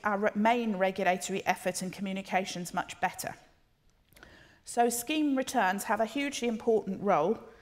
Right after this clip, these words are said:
in helping us to apply our limited resources effectively as possible. We also believe that failing to get the basics right, such as sending in annual returns,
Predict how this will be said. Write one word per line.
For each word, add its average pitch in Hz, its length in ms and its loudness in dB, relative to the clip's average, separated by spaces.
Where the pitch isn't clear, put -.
in 202 140 -2
helping 214 480 0
us - 400 0
to 214 100 -4
apply 202 460 0
our 208 180 2
limited 214 460 -4
resources 180 560 -4
effectively 185 520 -4
as 196 80 -4
possible. - 560 -2
We 262 160 0
also 330 300 2
believe 208 540 -4
that - 120 -4
failing - 380 2
to - 80 -10
get 208 180 0
the 202 80 -8
basics - 560 -2
right, 190 380 -2
such 196 340 -2
as 190 200 0
sending 185 380 -2
in 180 100 -4
annual 180 300 -2
returns, 175 600 0